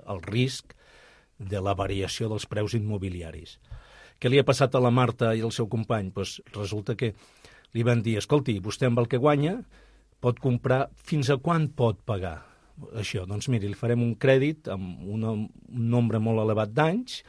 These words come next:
i després les circumstàncies econòmiques d'aquella parella canvien, les circumstàncies de tipus d'interès canvien i, per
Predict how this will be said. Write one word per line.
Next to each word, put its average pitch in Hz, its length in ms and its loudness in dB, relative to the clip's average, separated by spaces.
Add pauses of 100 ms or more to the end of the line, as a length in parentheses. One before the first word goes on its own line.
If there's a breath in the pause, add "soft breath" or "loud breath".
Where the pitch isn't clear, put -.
(500 loud breath)
i 101 80 -6
després 117 320 0
les 120 160 -2
circumstàncies 110 560 -4
econòmiques 101 640 -2
d'aquella 95 400 -8 (560 soft breath)
parella 107 400 2
canvien, 117 500 -2
les 104 140 -4
circumstàncies 104 640 -6
de 98 100 -4
tipus 104 300 -6
d'interès 101 420 -4
canvien 131 460 -4
i, - 80 -10
per 98 100 -8